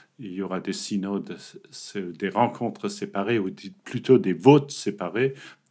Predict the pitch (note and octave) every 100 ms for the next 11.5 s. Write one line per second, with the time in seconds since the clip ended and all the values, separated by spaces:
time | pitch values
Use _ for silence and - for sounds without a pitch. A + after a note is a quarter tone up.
0 | - _ A#2+ A#2 - G#2+ A2+ B2 - -
1 | - F2+ E2 G#2+ G#2 G2+ G2+ - - -
2 | F#2 F2+ G#2 G#2 G#2 - F#2+ F#2 E2+ D#2+
3 | E2 G#2+ C#3 - F#2 E2+ E2+ - E2+ G2+
4 | G#2 F2+ E2+ - F#2+ G#2 G#2 - - _
5 | - F#2+ E2+ F#2 G#1+ G#1 C2+ - A#2+ A#2+
6 | - B2 G#2+ G2 G2 F2+ E2+ D#2+ E2 -
7 | A2 G#2+ G2+ - E2+ F2 - - G#2+ G#2
8 | G2+ - F#2+ F#2 - F2 F#2+ G2+ - F#2+
9 | - E2 C#2+ C#2 _ _ - - - _
10 | - - G#2 G#2 F#2+ F2+ - C3+ C#3 -
11 | G#2 A2 B2+ B2+